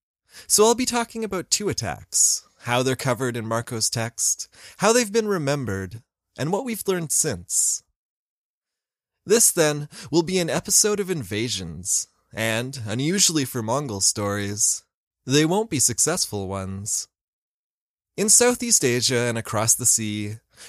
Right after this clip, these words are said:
Kublai Khan's empire was reaching its limits.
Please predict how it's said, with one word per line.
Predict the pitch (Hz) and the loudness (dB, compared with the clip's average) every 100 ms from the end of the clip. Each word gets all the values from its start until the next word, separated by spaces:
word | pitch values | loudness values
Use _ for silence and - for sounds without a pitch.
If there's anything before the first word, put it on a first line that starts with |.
| - | -10
Kublai | 240 226 240 | -6 0 0
Khan's | 226 202 196 170 | 0 -4 -4 -2
empire | 135 147 123 104 95 101 104 | -2 -4 -4 -4 -2 -4 -6
was | 127 151 | -4 -2
reaching | 214 - 233 | -2 -4 -2
its | 196 - | -2 -2
limits. | 110 123 95 - - - - | -2 -4 -4 -2 2 2 0